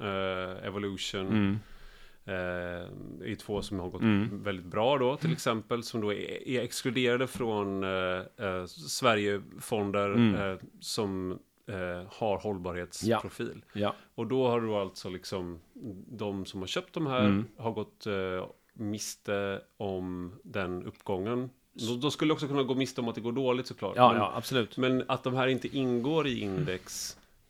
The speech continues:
Speaker 1: sned, gör inte det att själva hela tanken med indexfonder och liknande snedvrids eller blir
Speaker 2: Alltså,
Speaker 1: fel?
Speaker 2: ett, ett index är en abstraktion av ett genomsnitt, och sen så bestämmer vi själva om vi tycker att genomsnittet ska vara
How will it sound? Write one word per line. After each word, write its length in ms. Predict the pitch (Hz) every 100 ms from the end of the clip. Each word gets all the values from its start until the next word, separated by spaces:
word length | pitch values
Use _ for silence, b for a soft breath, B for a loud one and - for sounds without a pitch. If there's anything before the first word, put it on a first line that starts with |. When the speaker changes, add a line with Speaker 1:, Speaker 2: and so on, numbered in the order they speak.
| -
Speaker 1:
sned, 640 | - - 139 123 113 123
gör 140 | 127 131
inte 200 | 127 143
det 280 | 151 135 -
att 380 | - 123 -
själva 360 | - 135 120 104
hela 280 | 101 113 101
tanken 560 | - 131 101 - 143
med 100 | 131
indexfonder 720 | 101 101 92 92 - 104 95 92
och 60 |
liknande 720 | 98 95 95 92 90 90 92
snedvrids 680 | 101 127 107 92 110 107 -
eller 140 | 104 95
blir 160 | 101 95 95 98 B B B
Speaker 2:
Alltså, 220 | - 117 107
Speaker 1:
fel? 80 |
Speaker 2:
ett, 160 | - -
ett 160 | 117 127
index 420 | 127 131 151 -
är 40 |
en 60 | 147
abstraktion 920 | 135 - 123 123 - 151 147 92 98
av 220 | 107 110
ett 100 | 98
genomsnitt, 840 | 101 98 85 87 - 135 113 - -
och 320 | - 104 -
sen 200 | - 107
så 120 | 101
bestämmer 360 | 127 - 123 110
vi 120 | 104
själva 380 | - 113 98 120
om 60 | 127
vi 60 |
tycker 240 | 120 110 104
att 80 |
genomsnittet 600 | 107 101 92 101 92 98
ska 160 | - 95
vara 600 | 92 90 82 87 85